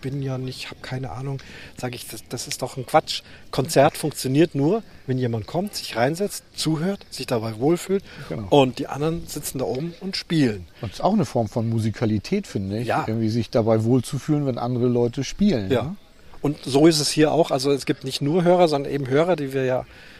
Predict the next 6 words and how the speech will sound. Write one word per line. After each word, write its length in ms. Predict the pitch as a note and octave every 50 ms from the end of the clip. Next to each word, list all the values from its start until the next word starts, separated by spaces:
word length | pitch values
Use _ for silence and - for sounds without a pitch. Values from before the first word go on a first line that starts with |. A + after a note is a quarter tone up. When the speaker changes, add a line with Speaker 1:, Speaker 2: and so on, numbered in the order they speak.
| - - - - -
Speaker 1:
wirklich 460 | G3+ E3+ C#3+ C#3 - D3+ C3+ - A#2+
wollen 420 | A#2 B2 C3+ D#3+ F3+ F3+ F#3 F3+
und 200 | - D3+ C#3+ -
uns 280 | B2+ C3+ C3 - - - -
über 160 | - C#3 C#3+
jeden 480 | C#3 B2 B2 C3+ C#3 C#3+ C#3+ B2 A#2+ -